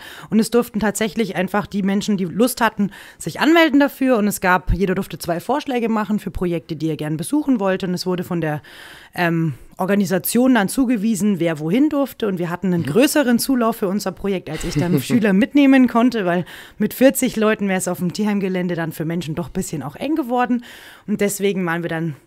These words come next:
Speaker 1: insgesamt zu einundzwanzig und das war wirklich eine, waren schöne vier Tage.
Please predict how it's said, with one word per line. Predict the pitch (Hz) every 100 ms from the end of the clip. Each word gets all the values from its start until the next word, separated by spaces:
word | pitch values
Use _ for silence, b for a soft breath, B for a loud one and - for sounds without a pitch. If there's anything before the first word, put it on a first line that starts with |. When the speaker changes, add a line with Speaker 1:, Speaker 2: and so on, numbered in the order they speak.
| -
Speaker 1:
insgesamt | 220 220 202 190
zu | 185
einundzwanzig | 165 180 180 185 240 320 339 233
und |
das | 220
war | 214 185
wirklich | 208 202
eine, | 202 196 165 B B -
waren | 196
schöne | 220 214
vier | 208 208 190
Tage. | 151 143 139